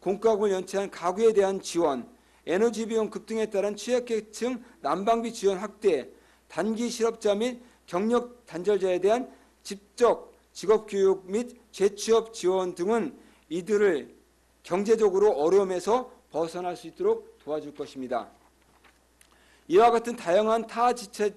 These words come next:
지자체의 우수한 사례를 참고하여 우리 동구에서도 소상공인, 자영업자, 복지 취약계층에 대한 지원 대책을 마련해야 합니다. 제조업 운영 자금 지원 확대,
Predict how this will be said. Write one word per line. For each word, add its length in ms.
지자체의 460
우수한 440
사례를 300
참고하여 720
우리 200
동구에서도 880
소상공인, 800
자영업자, 760
복지 300
취약계층에 680
대한 360
지원 300
대책을 420
마련해야 720
합니다. 500
제조업 440
운영 240
자금 280
지원 280
확대, 520